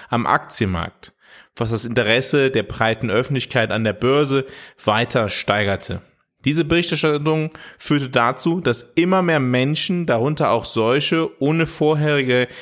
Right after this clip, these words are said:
Investitionserfahrungen in Aktien, investierten. Ein weiterer wichtiger Faktor, der zum Aufschwung des Aktienmarkts beitrug, war die Praxis des Margin-Kaufs.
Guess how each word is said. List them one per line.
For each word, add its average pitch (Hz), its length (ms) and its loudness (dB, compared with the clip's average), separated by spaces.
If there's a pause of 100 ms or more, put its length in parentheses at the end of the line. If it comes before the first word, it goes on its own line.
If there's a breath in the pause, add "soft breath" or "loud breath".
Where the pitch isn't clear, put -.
(220 loud breath)
Investitionserfahrungen 120 1200 0
in 127 140 0
Aktien, 147 580 -2 (240)
investierten. 92 760 -4 (1000 loud breath)
Ein 123 240 0
weiterer 139 840 2 (260 loud breath)
wichtiger 147 380 0
Faktor, 131 420 0
der 135 140 2
zum - 240 -4
Aufschwung 147 400 2
des - 140 -6
Aktienmarkts 120 720 -2
beitrug, 110 800 -2 (440 loud breath)
war 107 180 0
die 113 120 0
Praxis 120 760 -2
des 113 260 -2
Margin-Kaufs. 113 1500 0